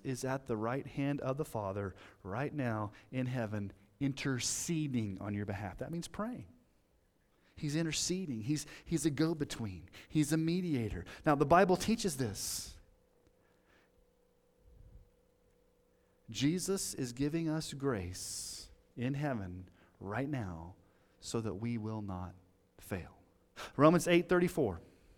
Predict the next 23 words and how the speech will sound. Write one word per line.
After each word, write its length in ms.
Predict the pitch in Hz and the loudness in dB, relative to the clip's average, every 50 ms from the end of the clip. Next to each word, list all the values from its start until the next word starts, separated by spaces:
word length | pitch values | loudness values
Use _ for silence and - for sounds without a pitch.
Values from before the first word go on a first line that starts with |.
| - _ _ _ _ _ _ _ _ _ _ - - | -20 _ _ _ _ _ _ _ _ _ _ -4 2
Who's 200 | - 185 220 214 | 6 6 6 6
to 100 | - 226 | 6 4
condemn? 580 | 175 - 214 202 196 220 233 220 156 110 82 - - - - - - _ _ _ _ _ _ _ _ _ _ _ _ _ _ _ _ _ _ _ - | 6 6 6 8 8 10 10 8 6 4 0 -6 -14 -18 -20 -20 -20 _ _ _ _ _ _ _ _ _ _ _ _ _ _ _ _ _ _ _ 0
Christ 300 | - 196 180 180 - - | 6 8 8 8 8 6
Jesus 400 | - 175 196 220 208 214 190 185 | 4 4 4 6 4 4 4 4
is 100 | 170 147 | 4 4
the 100 | - 156 | 4 4
one 200 | 151 147 143 135 | 6 6 6 6
who 140 | 135 147 | 4 4
died, 460 | 135 135 139 151 180 190 185 160 143 135 | 4 4 6 6 8 8 8 6 6 6
more 200 | 143 147 156 156 | 6 8 8 8
than 140 | 151 139 | 8 6
that, 280 | 147 165 185 180 165 - - - - - | 6 6 6 4 4 2 -2 -8 0 4
who 140 | 196 208 | 6 8
was 160 | 196 196 160 156 | 8 8 6 6
raised, 480 | 160 185 208 214 208 190 190 175 - | 6 6 8 10 10 10 8 6 4
who's 180 | - 190 170 170 | 2 2 4 6
at 140 | 190 180 - | 6 6 6
the 100 | 175 165 | 4 4
right 460 | 160 170 185 190 202 208 208 - - | 6 6 6 6 6 6 4 2 0
hand 300 | 131 151 180 190 190 175 | -2 -2 0 0 2 0
of 120 | 175 151 | 0 2
God, 320 | 147 185 180 180 175 170 | 4 6 8 8 8 8